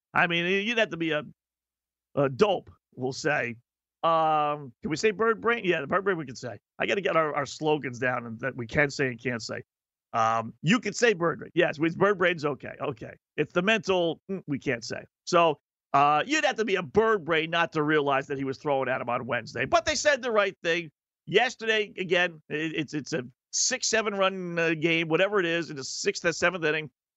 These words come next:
throws one high and tight. Madden goes off on the umpires. He's all pissed off.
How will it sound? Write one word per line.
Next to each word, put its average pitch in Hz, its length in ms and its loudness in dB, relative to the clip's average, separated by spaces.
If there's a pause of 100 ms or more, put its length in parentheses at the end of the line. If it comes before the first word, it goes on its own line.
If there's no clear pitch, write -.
(160)
throws 202 360 4
one 208 160 -2
high 190 180 2
and 190 160 -6
tight. 151 320 2
Madden 208 320 0
goes 196 260 -2
off 180 220 0
on 180 140 -2
the 160 100 -6
umpires. 147 460 0
He's 190 200 -4
all 190 160 2
pissed 165 320 -6
off. 143 280 0